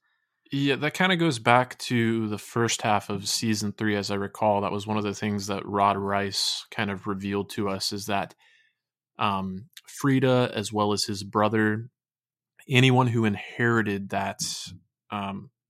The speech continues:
original royal Titan they immediately fell in line with what that original king wanted, and he wanted everyone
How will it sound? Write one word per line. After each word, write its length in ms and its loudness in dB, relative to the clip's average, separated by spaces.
original 540 0
royal 640 0
Titan 680 -4
they 480 4
immediately 1000 -2
fell 340 2
in 100 2
line 340 2
with 120 -4
what 180 -6
that 140 -2
original 760 -6
king 380 -4
wanted, 380 0
and 140 -8
he 160 -4
wanted 440 0
everyone 640 -4